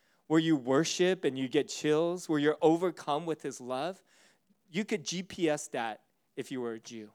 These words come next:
You would walk towards the temple singing, ascending a hill,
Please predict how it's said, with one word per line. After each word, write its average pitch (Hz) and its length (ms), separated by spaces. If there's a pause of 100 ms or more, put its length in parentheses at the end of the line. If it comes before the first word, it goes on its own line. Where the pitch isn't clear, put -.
(720)
You 160 120
would 196 140
walk 165 300
towards 175 280
the 151 60
temple 131 640 (320)
singing, 151 600 (120)
ascending 185 540
a 156 80
hill, 127 400